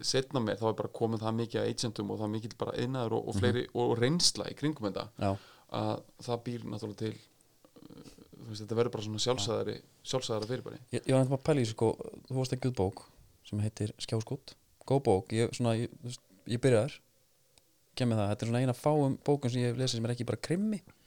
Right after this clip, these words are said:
Speaker 1: Ok.
Speaker 2: Skilurðu? Þú veist, ég er bara svona, já, ég, hérna, og gaman að því, sko, að þú, hérna, ert ekkit endilega að predika, sko. Meira bara svona, þú veist, ég hugsa, ma-, maður leggur hana frá sig hans og pælir, sko, eftir, eftir hvert, og þá,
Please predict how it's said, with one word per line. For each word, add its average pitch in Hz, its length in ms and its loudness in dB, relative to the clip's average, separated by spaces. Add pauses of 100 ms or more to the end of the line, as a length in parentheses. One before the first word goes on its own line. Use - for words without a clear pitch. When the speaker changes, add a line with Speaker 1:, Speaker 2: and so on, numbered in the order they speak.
(380)
Speaker 1:
Ok. 113 160 -10 (340)
Speaker 2:
Skilurðu? 175 380 4 (160)
Þú 147 80 2
veist, 135 180 2
ég 123 80 10
er 123 80 4
bara 131 80 8
svona, 139 160 6
já, 160 300 6
ég, 156 260 -2
hérna, 160 240 -2 (760)
og 120 260 4 (1040)
gaman 156 320 2
að 156 80 4
því, 147 80 2
sko, - 160 -4
að 131 140 0
þú, 143 100 0
hérna, 135 300 -2 (260)
ert 135 320 -6
ekkit - 240 -8
endilega 160 240 0
að - 80 -20
predika, 190 580 -2
sko. - 220 -12 (1040)
Meira 151 260 2
bara 151 160 4
svona, 143 200 4 (720)
þú 113 120 0
veist, - 160 -6 (160)
ég 131 160 4
hugsa, 120 320 2 (320)
ma-, 113 160 -2
maður 131 160 0
leggur 156 180 0
hana 139 120 2
frá 160 100 6
sig 143 140 2
hans 127 100 0
og 123 80 -4
pælir, 127 260 4
sko, - 160 -2
eftir, - 320 -2
eftir - 220 -8
hvert, - 160 -4 (560)
og 104 80 -2
þá, 123 120 4